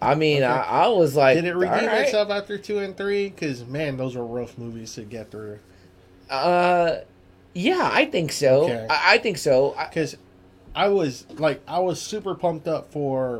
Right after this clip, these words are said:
Speaker 2: part two. Super, super
Speaker 1: Mm-hmm.
Speaker 2: fucking pumped up. Me,
Speaker 1: Mm-hmm.
Speaker 2: Adam,
Speaker 1: I think the whole world
Speaker 2: Will,
Speaker 1: was.
Speaker 2: you know, we went,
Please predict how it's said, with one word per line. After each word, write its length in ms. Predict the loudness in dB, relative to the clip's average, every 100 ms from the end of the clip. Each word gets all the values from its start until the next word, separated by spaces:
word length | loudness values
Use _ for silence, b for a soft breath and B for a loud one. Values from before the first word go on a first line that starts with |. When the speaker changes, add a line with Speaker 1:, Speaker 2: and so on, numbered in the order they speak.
| -4
Speaker 2:
part 240 | -4 -6
two. 220 | -10 -14 -16 _ b b -18
Super, 420 | -10 -6 -6 -6
super 240 | -6 -4
Speaker 1:
Mm-hmm. 100 | -2
Speaker 2:
fucking 280 | 0 -2 -4
pumped 280 | -8 -10 -10
up. 180 | -14 -6
Me, 460 | -2 0 0 -2 -8 b
Speaker 1:
Mm-hmm. 40 | -4
Speaker 2:
Adam, 400 | -2 0 -2 2
Speaker 1:
I 100 | 2
think 140 | 2 4
the 80 |
whole 160 | 4 4
world 560 | 6 8 8 8 4 4
Speaker 2:
Will, 60 |
Speaker 1:
was. 360 | 0 0 -2 -4
Speaker 2:
you 80 | -2
know, 140 | 0
we 140 | 0
went, 320 | -2 -2 -2